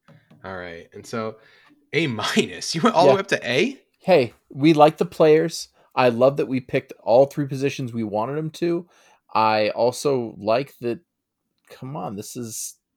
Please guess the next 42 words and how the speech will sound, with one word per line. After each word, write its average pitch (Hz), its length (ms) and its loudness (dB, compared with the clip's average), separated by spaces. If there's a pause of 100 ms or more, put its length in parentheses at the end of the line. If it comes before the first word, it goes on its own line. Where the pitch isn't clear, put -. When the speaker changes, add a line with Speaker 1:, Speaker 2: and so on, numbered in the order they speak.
Speaker 2:
n-, 110 280 -12 (220)
a, 110 220 -4 (140)
a 110 100 -6
no 139 540 4
ridiculous 127 600 -4
trade 120 300 -2
draft, 110 440 0 (280)
although 110 220 -2
still 117 240 -2
ridiculous. 98 680 -6 (340)
Uh, 101 120 -2
you 98 160 -6
know, 101 260 -8 (100)
we 113 140 -6
didn't 147 240 -4
go 139 140 2
for 127 120 -2
late 120 180 2
round 107 220 -2
garbage 104 400 -2
in 110 200 -10
a 101 80 -6
draft 107 400 -2
that 95 120 -18
the 104 100 -18
Seahawks 120 500 -4
even 123 180 -8
admitted 107 440 -6 (280)
they 113 140 -4
did 90 180 -10
not 92 380 -6
care 98 240 -2
about 90 280 -6
as 90 160 -14
much 90 280 -14
as 90 100 -14
other 90 220 -10
drafts. - 500 -14 (220)
I 107 80 -4
think 101 180 -8
that's 95 180 -8
awesome. - 360 -14